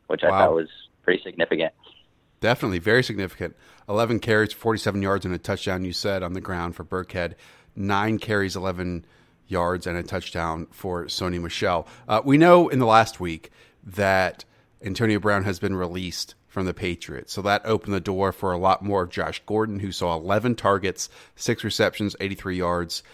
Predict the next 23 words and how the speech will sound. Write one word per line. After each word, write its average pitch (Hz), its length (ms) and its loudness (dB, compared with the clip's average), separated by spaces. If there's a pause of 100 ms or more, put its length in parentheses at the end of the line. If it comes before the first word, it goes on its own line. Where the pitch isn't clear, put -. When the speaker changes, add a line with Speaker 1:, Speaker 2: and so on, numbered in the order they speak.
(120)
Speaker 2:
Julian 92 280 -4
Edelman, 92 360 0
ten 117 280 0
targets, 95 560 0 (240)
seven 110 280 0
receptions, 95 560 -2
sixty-two 98 380 -8
yards 98 280 0
and 78 80 -6
a 80 40 -8
touchdown. 87 760 0 (720)
But, 131 360 4
Jesse, 101 460 0
neither 117 440 2
one 110 220 4
of 104 120 0
those 98 220 2
players 104 380 2
really 98 240 -4
ended 101 240 -2
the 98 60 -4
game 87 200 -4
healthy. 95 360 -2